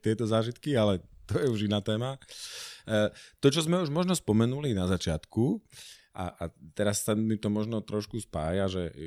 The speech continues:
vidíš v tej prírode zaujímavé veci, či je to nejaký prírodný úkaz, alebo východ, západ slnka,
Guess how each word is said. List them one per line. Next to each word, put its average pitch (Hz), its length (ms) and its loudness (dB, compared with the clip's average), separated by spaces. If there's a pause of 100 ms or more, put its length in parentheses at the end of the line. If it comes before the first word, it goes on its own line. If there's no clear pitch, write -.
vidíš 95 640 -2
v - 140 -10
tej 90 80 -2
prírode 95 340 0
zaujímavé 92 560 0
veci, 98 160 -2
či 87 300 -6
je 87 100 -4
to 78 480 -6
nejaký 80 560 -16
prírodný 104 480 4
úkaz, 87 400 -2
alebo 80 320 -8
východ, 85 540 -2
západ 90 340 0
slnka, 80 640 -8